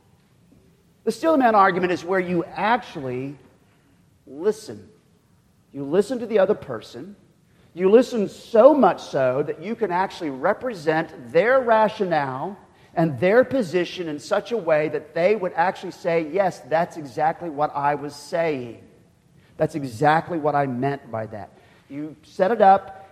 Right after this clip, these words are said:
as, uh, where you're representing their rationale and position in a way that they would agree it's their position, and then you would even present it in the best possible case with intentions before you respond to it.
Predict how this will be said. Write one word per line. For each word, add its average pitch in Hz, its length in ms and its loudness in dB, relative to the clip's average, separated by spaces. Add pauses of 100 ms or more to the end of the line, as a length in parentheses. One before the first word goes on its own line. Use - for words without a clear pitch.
as, 151 400 0
uh, 135 180 4
where 147 160 -2
you're 147 120 -2
representing 170 520 0
their 202 180 4
rationale 202 480 4
and 170 80 -2
position 165 400 -6
in 135 60 -8
a 127 40 -6
way 156 260 2
that 175 160 -6
they 165 100 -4
would 151 100 -2
agree 139 380 -2
it's 202 140 -4
their 185 160 -2
position, 170 640 -6 (280)
and 147 200 -4
then 214 300 4
you 196 120 0
would 180 120 2
even 214 360 -2
present 208 600 -4
it 240 260 -2
in 196 140 -2
the 190 100 4
best 185 600 4 (140)
possible 196 720 -2
case 180 600 4 (340)
with 170 160 -8
intentions 160 960 -2 (800)
before 175 720 -2
you 160 160 -2
respond 123 760 -4
to 113 120 -14
it. 98 140 -16